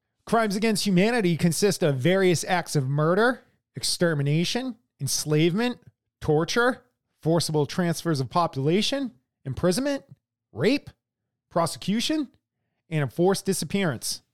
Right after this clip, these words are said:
among other things. And there are two, two things in there that kinda, you know, stand out. Extermination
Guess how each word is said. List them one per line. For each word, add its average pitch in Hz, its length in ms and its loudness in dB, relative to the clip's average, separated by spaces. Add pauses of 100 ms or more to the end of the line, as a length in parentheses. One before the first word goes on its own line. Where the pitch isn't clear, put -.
among 156 320 -2 (120)
other 165 220 0
things. 98 480 -10 (1200)
And 208 360 2 (720)
there 190 140 4
are 165 60 4
two, 208 520 0
two 202 160 -2
things 202 300 0
in 147 100 0
there 135 200 -2
that 131 160 -4
kinda, 135 380 -2 (180)
you 135 80 -4
know, 123 320 -2
stand 151 360 0
out. 180 340 0 (240)
Extermination 165 920 0